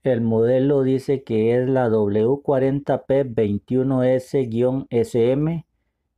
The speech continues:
y no funciona del todo. Está completamente inoperante. Acá la tenemos conectada a la corriente.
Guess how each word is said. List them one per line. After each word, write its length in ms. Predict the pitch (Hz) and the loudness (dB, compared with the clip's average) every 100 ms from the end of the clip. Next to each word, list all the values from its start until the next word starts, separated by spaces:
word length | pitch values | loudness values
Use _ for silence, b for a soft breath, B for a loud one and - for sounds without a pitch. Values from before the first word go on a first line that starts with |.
| _ - | _ -4
y 240 | 165 185 | 0 0
no 380 | 147 131 131 127 | 2 2 2 0
funciona 680 | - 117 110 123 120 123 | -2 -2 0 0 2 2
del 200 | 110 92 | 0 0
todo. 360 | - 151 143 113 _ _ _ | -2 0 -2 -4 _ _ _
Está 240 | - 110 - | -10 -8 -6
completamente 1200 | 104 - 110 110 107 107 104 - 107 95 85 _ _ b b _ _ | -6 -4 -4 -2 -2 0 -2 -4 -4 -4 -8 _ _ b b _ _
inoperante. 880 | 117 98 95 98 107 147 143 110 - _ _ _ _ _ _ _ _ _ _ _ _ _ _ _ _ _ _ _ | -4 -2 -2 -2 -2 -2 -6 -12 -14 _ _ _ _ _ _ _ _ _ _ _ _ _ _ _ _ _ _ _
Acá 340 | 139 98 117 | -12 -6 -2
la 160 | 120 117 | 0 -2
tenemos 400 | 110 110 117 123 | -2 -2 -2 -4
conectada 600 | 113 101 98 - 117 123 | -4 -4 -4 -2 0 2
a 20 | |
la 160 | 113 98 | 0 -2
corriente. 580 | 98 107 143 156 175 | -2 0 0 -2 -4